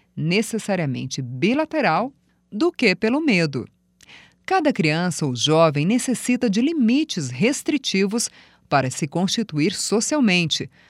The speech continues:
mas também limites preservados que assegurem a construção saudável da sua intimidade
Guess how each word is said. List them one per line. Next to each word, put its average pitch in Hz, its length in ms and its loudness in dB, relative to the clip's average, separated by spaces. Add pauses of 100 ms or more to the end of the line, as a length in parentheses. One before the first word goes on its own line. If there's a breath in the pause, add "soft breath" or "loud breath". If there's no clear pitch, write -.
(200 soft breath)
mas 349 220 -4
também 180 420 2
limites 170 640 -2
preservados 165 1000 0 (260 loud breath)
que 349 120 -2
assegurem 220 600 0
a 220 60 0
construção 214 800 0
saudável 214 840 2
da 311 140 -4
sua 254 320 0
intimidade 254 880 0